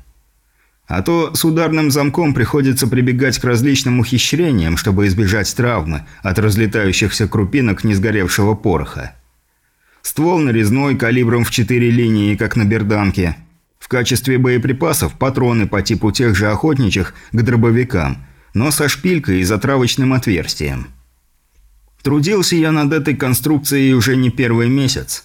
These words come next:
и на бумаге вроде бы получалось вполне себе прилично.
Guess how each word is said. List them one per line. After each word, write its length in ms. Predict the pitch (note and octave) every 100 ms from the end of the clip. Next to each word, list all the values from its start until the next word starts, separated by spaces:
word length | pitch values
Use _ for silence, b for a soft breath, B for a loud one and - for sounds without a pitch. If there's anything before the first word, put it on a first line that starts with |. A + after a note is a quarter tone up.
| _
и 100 | F#2
на 140 | A#2 A2+
бумаге 500 | A#2+ C3 C#3+ G#2+ F2+
вроде 300 | G2 G2+ G2+
бы 160 | G2+
получалось 580 | A#2 A2 G#2 G#2+ G#2+ A2+
вполне 380 | - A#2 A2 F#2+
себе 260 | G#2+ G2+
прилично. 760 | G#2 B2+ D3+ C3+ - C#2 C2